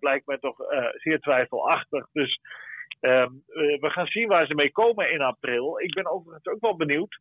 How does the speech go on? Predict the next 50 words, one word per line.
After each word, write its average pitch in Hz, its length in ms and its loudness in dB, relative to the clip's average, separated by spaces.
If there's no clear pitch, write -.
maar 151 140 4
dat 151 180 4
gaan 170 180 0
we 160 60 -6
nog 151 160 0
zien, 175 380 -2
waar 143 220 4
de 143 140 0
regering 139 520 2
Rutte, 143 360 2
eh, 127 400 4
drie, 147 420 2
die 143 180 2
dus 135 180 -4
nu 156 160 -4
demissionair 147 680 0
is, 120 120 -10
wat - 160 0
die 123 140 -2
gaat - 180 -2
inleveren 107 680 0
in, 110 260 -4
eh, 104 720 0
in, 113 160 -12
eh, 98 420 2
Brussel. 135 360 4
Want - 40 0
er 135 40 -6
zijn 190 180 4
wel 180 120 6
wat 131 140 2
plannen, 190 320 4
maar 147 120 4
er, - 240 0
voor 165 140 0
zover 170 340 2
ik - 200 -2
het 214 140 2
heb 135 160 0
gezien, 226 460 -8
is 185 180 2
er 175 120 0
nog 160 140 2
niks 202 400 2
vanuit 151 300 4
Den 139 160 0
Haag 131 260 4
ingeleverd 147 680 0
in, 127 260 0
eh, 113 160 2